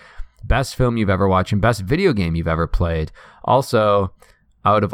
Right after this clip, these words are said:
all the pod hosts, who's best at fifa? Oh, that's a fun question. All right, let's do it, Jake. Um, I'll go first. So T V, movie, film, and, uh, video game. So let me think. Uh, T V series, I think my favorite ever was Mister Robot.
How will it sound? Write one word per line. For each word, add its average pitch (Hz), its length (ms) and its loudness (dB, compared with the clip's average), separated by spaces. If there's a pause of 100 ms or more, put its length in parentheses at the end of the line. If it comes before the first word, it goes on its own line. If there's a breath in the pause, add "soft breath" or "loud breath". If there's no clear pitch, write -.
all 120 240 2
the 139 100 -4
pod 101 360 0
hosts, 98 300 -6
who's 107 240 0
best 87 340 -2
at 90 160 -2
fifa? - 600 -4 (420)
Oh, 107 120 0
that's 101 220 0
a - 60 -20
fun 82 340 -4
question. 107 460 -4 (400 loud breath)
All 151 80 6
right, 156 160 4
let's 156 160 -6
do 156 100 4
it, 135 60 4
Jake. 135 360 0
Um, 120 440 4 (320)
I'll 139 160 4
go 156 100 2
first. 135 440 0
So 117 200 4
T 151 220 0
V, 139 480 0
movie, 131 800 0
film, 127 580 2
and, 107 320 0
uh, 104 220 4
video 95 320 0
game. 80 320 -2
So 101 480 2
let 110 100 2
me 113 80 2
think. 87 400 -4 (480 loud breath)
Uh, 135 240 4
T 208 220 -2
V 190 180 0
series, 131 580 2
I 135 60 2
think 330 220 -4
my 453 140 0
favorite 139 420 0
ever 107 260 2
was 101 220 0
Mister 101 340 0
Robot. 101 560 2